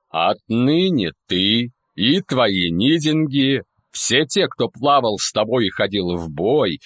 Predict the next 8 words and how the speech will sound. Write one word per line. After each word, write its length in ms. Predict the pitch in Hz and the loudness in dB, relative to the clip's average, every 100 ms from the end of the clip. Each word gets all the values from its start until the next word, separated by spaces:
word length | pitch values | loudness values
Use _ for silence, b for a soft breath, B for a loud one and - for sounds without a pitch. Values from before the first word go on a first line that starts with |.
| B - | B -6
те, 300 | 127 139 151 | 0 2 0
кто 420 | - - 110 123 | -6 -2 0 2
был 540 | 107 147 156 143 110 | 2 0 2 0 -2
вне 480 | 90 98 98 117 139 | -2 0 0 0 0
закона 560 | 120 104 - 131 156 127 | 0 -2 0 -2 0 0
на 120 | 107 | -2
своей 520 | - 92 104 120 95 | -2 -2 0 0 0
родине, 880 | 80 85 127 180 127 104 82 67 | 0 0 0 -2 -2 -2 -2 -4